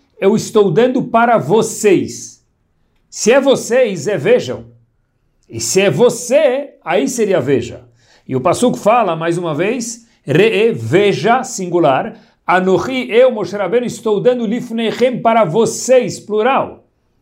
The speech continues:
Peraí, plural é vejam. Os comentaristas ficam um pouquinho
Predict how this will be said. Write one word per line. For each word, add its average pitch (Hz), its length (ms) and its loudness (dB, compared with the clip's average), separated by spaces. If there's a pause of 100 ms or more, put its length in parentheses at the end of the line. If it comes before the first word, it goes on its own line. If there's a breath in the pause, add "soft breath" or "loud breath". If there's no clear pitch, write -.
Peraí, 196 300 0
plural 180 400 2
é 196 60 -2
vejam. 143 420 -2 (1400 loud breath)
Os - 80 -20
comentaristas 220 640 0
ficam 202 380 0
um 185 260 -6
pouquinho 170 760 0